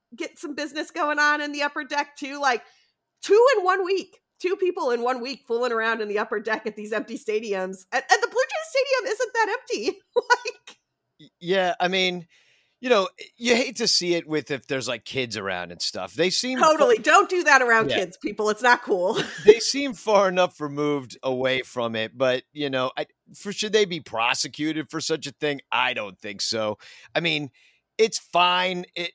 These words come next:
Speaker 2: you know, if, th-, once again, if there's not little kids around, otherwise it's just funny. They're probably drunk. They got carried away. It's young love.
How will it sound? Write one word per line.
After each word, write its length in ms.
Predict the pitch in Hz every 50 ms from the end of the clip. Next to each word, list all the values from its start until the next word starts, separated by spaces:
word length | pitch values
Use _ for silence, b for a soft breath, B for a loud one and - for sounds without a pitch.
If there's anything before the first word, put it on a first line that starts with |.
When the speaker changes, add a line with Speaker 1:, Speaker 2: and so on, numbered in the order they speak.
| _ -
Speaker 2:
you 140 | - 208 196
know, 180 | 165 151 156 156
if, 200 | 170 170 120 -
th-, 120 | - 117 _ _
once 260 | 113 110 117 127 123
again, 260 | - 131 190 156 107 98
if 100 | 98 -
there's 160 | 127 123 113
not 200 | 131 131 127 131
little 200 | 143 143 135 131
kids 260 | - - 151 147 110
around, 280 | 120 104 95 90 90 - -
otherwise 500 | 160 185 185 190 185 180 180 180 151 135
it's 120 | 151 135 -
just 220 | - 143 131 -
funny. 300 | - - 156 156 151 151
They're 180 | 143 139 123 117
probably 340 | - - 160 165 170 160 160
drunk. 300 | 135 110 127 131 135 110
They 100 | 127 113
got 200 | 104 110 101 -
carried 280 | - 151 156 165 170 151
away. 320 | 147 131 131 131 127 127 120
It's 140 | - -
young 280 | 101 113 135 151 151 139
love. 320 | 131 131 131 135 139 -